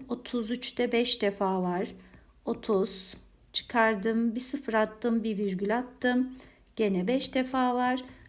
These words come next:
Kırk beş virgül beş, yani doğru cevabım Bursa'dır. Sekizinci ve son sorum. Aşağıda bir markette Nisan ayı boyunca satın alınan peynir çeşitlerinin miktarları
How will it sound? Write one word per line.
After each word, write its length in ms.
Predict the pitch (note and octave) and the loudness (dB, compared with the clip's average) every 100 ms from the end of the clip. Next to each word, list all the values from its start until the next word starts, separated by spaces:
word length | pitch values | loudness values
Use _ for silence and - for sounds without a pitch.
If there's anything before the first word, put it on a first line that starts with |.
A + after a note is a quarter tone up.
| - | -6
Kırk 340 | C4+ B3+ - | -4 -4 0
beş 320 | B3+ B3 - | 2 2 2
virgül 500 | G#3 F#3 F#3 F#3 F3 | 0 0 0 -2 2
beş, 420 | C4 B3+ B3+ - G#3+ | 6 6 6 4 4
yani 320 | F#3+ F3+ F3 | 2 2 2
doğru 320 | G#3+ A3 C4 | 2 4 4
cevabım 640 | G#3+ F#3 F#3 F3 A3+ D4 D4 - - - | 2 2 2 2 4 4 2 -10 -20 -6
Bursa'dır. 600 | A3+ F#3 - - - - - - - - _ | -2 -2 -4 -6 -8 -8 -14 -20 -20 -20 _
Sekizinci 680 | - G4+ - D#4+ C#4+ C#4+ D#4 | 2 4 4 6 6 6 8
ve 100 | D4 | 6
son 260 | D4+ C4+ A3 | 4 4 4
sorum. 460 | F#3 F3+ F3+ B3+ - - - - | 4 0 0 -2 -6 -18 -20 -2
Aşağıda 520 | D4+ E4+ G#4+ G#4 A4 G#4+ | 2 4 6 6 6 8
bir 120 | G4 | 8
markette 840 | F#4+ F#4+ F#4 F4 F4 - C4+ D4+ | 8 6 4 2 2 4 4 10
Nisan 380 | C#4+ D4+ - G#4 | 8 8 4 4
ayı 260 | D#4+ C#4 A#3 | 6 6 6
boyunca 420 | D4 E4 B3+ G#3 | 6 6 4 2
satın 360 | - C#4+ F#4 | 2 2 4
alınan 460 | E4+ B3+ G#3+ G3 G3 | 6 6 4 0 2
peynir 400 | C#4+ C#4+ D#4+ F4 | 4 8 8 6
çeşitlerinin 680 | C4+ B3+ B3 - G3+ F#3+ A3 | 6 4 2 0 2 4 6
miktarları 840 | D#4+ - B3+ G3+ G3 F#3+ D4 F#4+ | 4 4 4 4 4 6 6 6